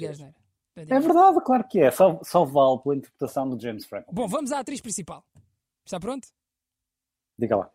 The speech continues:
Speaker 1: Mas suspeito que a Frances vai, vai ganhar.
Speaker 2: Frances McDormand, ok. É
Speaker 1: Sim.
Speaker 2: também, é também a minha escolha.
Speaker 1: Eu tenho a
Speaker 2: Eh,
Speaker 1: sensação que este filme é o sleeper hit de, deste ano.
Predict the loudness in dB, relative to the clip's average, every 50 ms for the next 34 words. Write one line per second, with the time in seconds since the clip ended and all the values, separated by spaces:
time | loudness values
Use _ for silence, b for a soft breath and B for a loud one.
0 | _ _ _ _ _ _ -2 0 2 2 2 2 2 2 0 -2 -4 -10 -16 -18
1 | -16 -16 -16 -16 -8 -6 -6 -6 -6 -8 -14 -16 -16 -12 -10 -12 -12 -10 -12 -12
2 | -14 -14 -14 -12 -10 -10 -10 -12 -12 -14 -16 -16 -18 -20 -20 _ _ _ _ _
3 | _ _ _ _ _ _ _ _ _ _ _ _ _ -16 -16 -14 -12 -12 -12 -12
4 | -12 -12 -12 -12 -10 -12 -12 -14 -16 -18 -20 _ _ _ -20 -20 _ -20 -20 -20
5 | _ -12 -10 -10 -10 -10 -12 -12 -10 -10 -10 -10 -10 -12 -14 -16 -16 -16 -16 -14
6 | -14 -12 -12 -12 -12 -12 -12 -14 -14 -14 -16 -18 -18 -18 -20 -20 _ _ _ _
7 | _ _ _ _ _ _ _ _ _ _ _ _ _ _ _ -4 -2 0 2 0
8 | 0 0 -2 -4 -6 -4 -6 -4 -2 -2 -2 -2 0 0 2 2 4 2 2 2
9 | 0 0 0 0 0 -2 -2 -2 -4 -6 _ _ _ _ _ _ -12 -10 -10 -10
10 | -10 -10 -10 -12 -10 -12 -16 -16